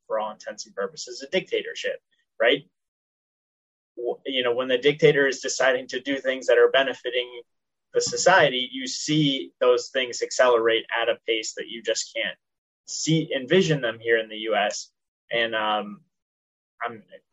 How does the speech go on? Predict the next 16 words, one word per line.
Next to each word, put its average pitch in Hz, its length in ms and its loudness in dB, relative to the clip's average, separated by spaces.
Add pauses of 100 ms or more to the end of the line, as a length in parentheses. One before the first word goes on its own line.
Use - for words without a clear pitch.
(100)
not 117 340 -4
advocating - 540 -6
for 104 200 -6
a 110 60 -4
<laughs> - 80 -14
dictatorship. - 680 -14
I 95 100 -18 (200)
want 95 160 -18
to - 40 -20
be 123 120 -8
very 120 240 8
clear 127 240 6
on 104 140 -2
that. - 220 -12
But 156 240 8 (380)
the, 156 240 8